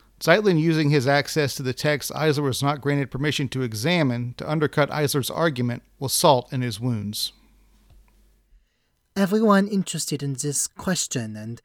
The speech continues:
Speaker 2: I, more than anybody else, would have welcomed the honest collaboration of a Russian Jewish scholar, fortunate enough to be allowed to work on the spot for the elucidation of the many still unsolved problems of our text.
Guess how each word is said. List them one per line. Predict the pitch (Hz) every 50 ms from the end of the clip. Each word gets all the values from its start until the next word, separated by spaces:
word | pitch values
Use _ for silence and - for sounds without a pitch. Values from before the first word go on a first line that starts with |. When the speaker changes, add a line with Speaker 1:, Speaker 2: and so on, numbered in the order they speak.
| _ _ _ -
Speaker 2:
I, | 190 185 165 147
more | 139 143 147 147
than | - 151 143
anybody | 147 151 156 156 139 139 135 127 151 165
else, | - 180 156 - - -
would | 160 -
have | 151 127 120 143
welcomed | 170 190 202 - - 156 139 123
the | 123 143 175
honest | 165 156 143 135 139 - -
collaboration | - 156 135 135 127 143 139 - - 160 156 156 - - 151 139
of | 127 127
a | 139 135 135 127
Russian | 135 139 127 - - 151 151 160 180 175 -
Jewish | 139 123 127 131 127 131 143 -
scholar, | - - - - 151 123 113 110 110 120 151 190 - _ _ _ _ _ _ _
fortunate | - - 170 180 - - 190 185 180
enough | 180 185 190 214 233 226 - - - - -
to | - - 170
be | 160 170
allowed | 160 156 151 156 160 165 -
to | - 180
work | 180 202 240 240 - -
on | 156 139
the | 120 127
spot | 117 - - - 139 131 -
for | - - 151
the | 131 123 135 135
elucidation | 127 123 131 127 - - 143 127 135 127 123 - - - 139
of | 135 123 117
the | 135 127
many | 123 123 120 127 131
still | - - - - 135 123 123
unsolved | 123 127 - - 127 127 - _
problems | - - 139 131 123 135 135 123
of | 143 131 143
our | 143 143 147 151
text. | 151 - - 156 - - - - - -